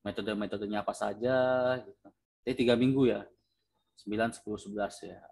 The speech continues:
akan dijelaskan secara lebih detail. Karena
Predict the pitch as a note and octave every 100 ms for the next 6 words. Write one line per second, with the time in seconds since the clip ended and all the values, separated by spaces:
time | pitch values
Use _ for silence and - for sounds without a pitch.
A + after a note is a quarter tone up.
0 | F#2+ - G2 G2 - G2+ - G2+ G2+ -
1 | G2+ G2+ G2 G2+ G2+ - A2+ A#2+ A#2 A#2
2 | A#2 A#2 - _ _ _ _ _ _ -
3 | A2 C3+ C3+